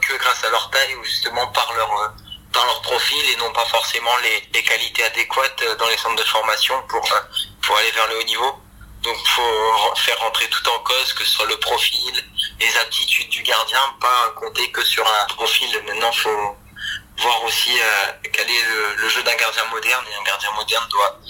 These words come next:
ça va faire bien d'autres choses que, entre guillemets, que faire des sorties aériennes ou prendre de la place dans un but, même si ça reste très important. Être bon au pied, gérer la profondeur,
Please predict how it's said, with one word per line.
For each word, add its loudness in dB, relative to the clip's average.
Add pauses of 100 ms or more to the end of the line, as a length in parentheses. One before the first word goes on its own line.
(280)
ça 0
va 2
faire -2
bien 0
d'autres -2
choses 2
que, 0 (1080)
entre 0
guillemets, 0
que 0
faire 0
des -6
sorties 0
aériennes 0
ou -4
prendre 0
de 2
la 2
place 0
dans -2
un 2
but, 0 (100)
même 2
si 2 (220)
ça 2
reste 0
très -2
important. 2 (560)
Être -4
bon -2
au -6
pied, 4
gérer 4
la 4
profondeur, 2